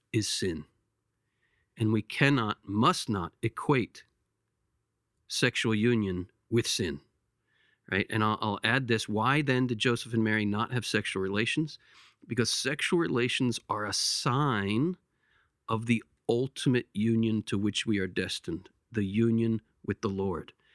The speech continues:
right? The one flesh union is a great mystery, Saint Paul says, and it refers to Christ and the church.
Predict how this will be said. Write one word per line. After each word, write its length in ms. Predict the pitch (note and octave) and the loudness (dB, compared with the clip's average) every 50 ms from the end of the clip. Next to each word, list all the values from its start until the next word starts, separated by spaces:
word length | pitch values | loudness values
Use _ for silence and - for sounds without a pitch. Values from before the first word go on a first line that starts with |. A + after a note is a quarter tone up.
| _ _ _ _ - | _ _ _ _ 0
right? 200 | A2 A#2 - _ | 0 0 0 _
The 80 | - G#2+ | -4 -2
one 260 | G2 G#2+ B2+ C#3 C#3+ C#3+ | 2 4 4 4 4 2
flesh 300 | - E3 C#3+ C3+ - - | 2 0 0 0 0 2
union 280 | C3 B2 A#2+ A#2+ B2 - | 2 4 4 2 0 0
is 120 | A#2+ G#2 G2 | -4 -4 -4
a 80 | F#2+ | -6
great 400 | F#2 - - A#2 C3 C#3 C3+ - | -6 -4 2 2 2 2 2 2
mystery, 400 | C3+ A#2+ A#2 - - - B2 A2+ | 2 2 2 0 -2 -2 -2 -2
Saint 320 | G#2+ - - A2 G#2+ G#2+ - | 0 0 0 -2 -2 -2 -2
Paul 160 | G#2+ G2+ G2+ | -2 -4 -4
says, 340 | - - G#2 G2+ G2 - - _ - - - - _ _ - | -4 -4 -2 -2 -4 -4 -8 _ -20 -20 -20 -20 _ _ -4
and 120 | - G2 G2 | -2 -2 0
it 100 | - - | 0 -2
refers 640 | G2 F#2+ - - - - G#2+ G#2 G#2+ G#2+ G#2+ - - | -4 -4 -6 -4 0 0 2 2 0 -2 -4 -4 -4
to 120 | - - | -6 -6
Christ 600 | - - - - - F#2 F#2 G2 - - - - - - | -6 -6 -6 -4 -4 -4 -2 -2 -4 -6 -6 -10 -14 -12
and 160 | - F#2 F#2 | -8 -6 -6
the 60 | F#2 - | -4 -2
church. 540 | - - - F#2 F2+ - - - - - | -2 0 0 0 -2 -4 -4 -6 -8 -8